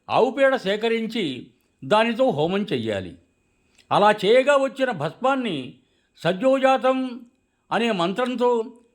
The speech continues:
చేతిలోకి తీసుకొని అగ్నిరీత్య అనే మంత్రంతో అభిమంత్రించి చదువుతూ దానిని బొటవేలితో నలిపి త్రయంబకమని చెబుతూ శిరస్సులో ధరించాలి.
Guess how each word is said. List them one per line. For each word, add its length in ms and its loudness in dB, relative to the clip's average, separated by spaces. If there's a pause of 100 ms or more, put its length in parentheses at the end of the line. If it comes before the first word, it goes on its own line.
(160)
చేతిలోకి 460 2
తీసుకొని 840 -2 (440)
అగ్నిరీత్య 880 0 (340)
అనే 160 2
మంత్రంతో 540 -2
అభిమంత్రించి 1040 -2 (520)
చదువుతూ 680 0 (460)
దానిని 320 4
బొటవేలితో 720 0
నలిపి 720 -4 (380)
త్రయంబకమని 720 2
చెబుతూ 500 -4 (420)
శిరస్సులో 400 -2
ధరించాలి. 680 -2